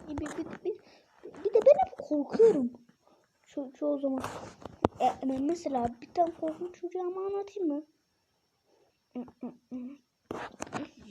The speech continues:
Ya ben, ben siz bunu korkunç demezsiniz.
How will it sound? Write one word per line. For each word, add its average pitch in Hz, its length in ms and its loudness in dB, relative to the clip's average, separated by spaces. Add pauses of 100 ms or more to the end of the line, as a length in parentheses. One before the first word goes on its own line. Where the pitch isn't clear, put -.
(760)
Ya 311 180 0
ben, 381 200 2
ben 440 120 2
siz 480 260 -10
bunu 453 260 -2
korkunç 370 520 0
demezsiniz. 320 720 -4